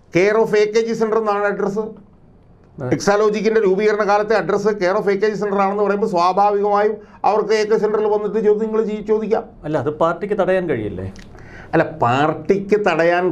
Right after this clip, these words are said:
Speaker 1: കഴിഞ്ഞാലും പാർട്ടി തടയാൻ ശ്രമിച്ചാലും ഇതിനകത്തൊരു വസ്തുത കിടപ്പുണ്ടല്ലോ. എന്താണ് ആ വസ്തുത? ഈ Care of എ കെ ജി Center ആണെന്നുള്ളത് ഇത് അതിനകത്ത് കിടക്കുകയാണ്.
Speaker 2: അല്ല, എ കെ ജി സെന്ററിലേക്ക് ഒരു കേന്ദ്ര അന്വേഷണ ഏജൻസി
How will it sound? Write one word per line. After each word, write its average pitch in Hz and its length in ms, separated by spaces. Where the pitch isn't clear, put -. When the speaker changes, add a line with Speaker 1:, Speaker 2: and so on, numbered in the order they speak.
Speaker 1:
കഴിഞ്ഞാലും 127 720
പാർട്ടി 185 340
തടയാൻ 175 320
ശ്രമിച്ചാലും 113 640
ഇതിനകത്തൊരു 202 500
വസ്തുത 151 540
കിടപ്പുണ്ടല്ലോ. 151 560
എന്താണ് 165 260
ആ - 80
വസ്തുത? 139 260
ഈ 131 40
Care 180 260
of 180 160
എ 208 120
കെ 220 140
ജി 220 140
Center 220 280
ആണെന്നുള്ളത് 214 440
ഇത് 214 80
അതിനകത്ത് 220 320
കിടക്കുകയാണ്. 208 380
Speaker 2:
അല്ല, 151 100
എ - 20
കെ 190 160
ജി 202 60
സെന്ററിലേക്ക് 185 460
ഒരു 180 140
കേന്ദ്ര 170 360
അന്വേഷണ 175 360
ഏജൻസി 175 380